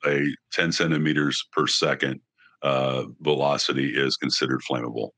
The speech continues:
Uh, it's just that simple. Uh, but then, and then it goes into classifications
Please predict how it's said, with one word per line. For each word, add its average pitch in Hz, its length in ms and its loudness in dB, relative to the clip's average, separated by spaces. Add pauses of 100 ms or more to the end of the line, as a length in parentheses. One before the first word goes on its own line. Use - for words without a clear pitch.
(560)
Uh, 65 220 0
it's - 280 -4
just 67 260 -4
that 64 220 0
simple. 62 420 -4 (440)
Uh, 64 280 2
but - 240 -2
then, 73 200 2
and 82 120 2
then 80 140 4
it 80 60 0
goes 76 220 2
into 76 140 2
classifications - 920 0